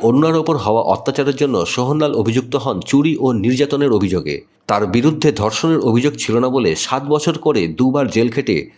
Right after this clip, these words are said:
তিনি ছাড়া পেয়ে যান। দীর্ঘ বিয়াল্লিশ বছর কোমায় আক্রান্ত হয়ে জীবনমৃত অবস্থাতেই পড়েছিলেন অরুণা। মৃত্যুর আগে পর্যন্ত তার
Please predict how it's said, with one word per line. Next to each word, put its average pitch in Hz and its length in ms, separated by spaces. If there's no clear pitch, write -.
তিনি 117 140
ছাড়া 104 240
পেয়ে 90 200
যান। 71 260
দীর্ঘ 160 320
বিয়াল্লিশ 147 500
বছর 160 220
কোমায় 135 340
আক্রান্ত 127 480
হয়ে 104 260
জীবনমৃত 143 500
অবস্থাতেই 113 500
পড়েছিলেন 120 500
অরুণা। 87 380
মৃত্যুর 135 440
আগে 101 240
পর্যন্ত 139 520
তার 113 200